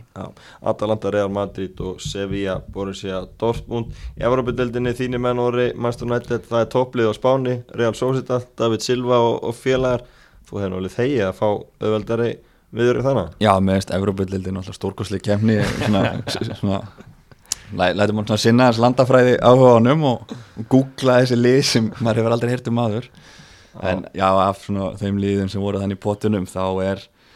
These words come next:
Speaker 2: þá var Real Sociedad ekkert drauma, drauma andstæðingurinn, en þeim hefur nú svona verið að fatast aðeins flugið á Spáni.
Speaker 1: Já.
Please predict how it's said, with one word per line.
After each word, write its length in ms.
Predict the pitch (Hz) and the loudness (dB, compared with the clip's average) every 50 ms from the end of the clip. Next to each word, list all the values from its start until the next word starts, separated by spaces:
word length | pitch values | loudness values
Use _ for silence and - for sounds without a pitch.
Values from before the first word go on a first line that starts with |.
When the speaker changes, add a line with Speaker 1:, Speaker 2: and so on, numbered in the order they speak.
| _ _ _ _ _ _ _ _ _ _ _ _ _ _ _ - | _ _ _ _ _ _ _ _ _ _ _ _ _ _ _ -6
Speaker 2:
þá 60 | 95 95 | -4 -2
var 160 | 95 101 98 95 | -2 -2 -2 -2
Real 260 | 104 104 104 104 101 - | -2 -2 -2 -2 -2 -4
Sociedad 640 | - 107 107 - 117 107 104 - 117 117 117 - 120 | -6 -6 -4 -4 -4 -4 -4 -4 -6 -6 -6 -6 -8
ekkert 280 | 117 120 113 - - - - _ - | -8 -8 -10 -12 -14 -20 -20 _ -4
drauma, 420 | 110 110 120 123 127 131 127 123 - - - - - _ | -2 -2 0 0 0 0 -2 -2 -4 -8 -14 -20 -20 _
drauma 420 | - 110 104 113 123 127 120 113 123 | -14 -8 -6 -4 -4 -4 -4 -6 -6
andstæðingurinn, 560 | 131 - 135 123 123 117 117 107 95 92 90 | -6 -8 -8 -6 -6 -6 -6 -6 -8 -8 -10
en 140 | 87 90 - _ _ - | -12 -14 -16 _ _ -20
þeim 380 | - - 104 101 110 110 117 113 | -8 -2 0 0 0 0 -2 -4
hefur 220 | 107 110 117 123 131 | -4 -6 -4 -4 -6
nú 80 | 131 123 | -6 -8
svona 160 | 120 123 120 | -8 -8 -8
verið 160 | 131 135 131 | -8 -6 -8
að 120 | 127 113 - | -8 -6 -6
fatast 260 | 139 139 139 131 - | -8 -8 -8 -8 -8
aðeins 200 | - 135 131 135 | -6 -6 -6 -4
flugið 260 | 139 139 156 160 147 | -4 -4 -4 -4 -6
á 20 | 135 | -6
Spáni. 320 | 135 - 156 170 175 139 - - _ | -6 -6 -6 -6 -8 -10 -10 -14 _
Speaker 1:
Já. 160 | - - 92 | -12 -10 -10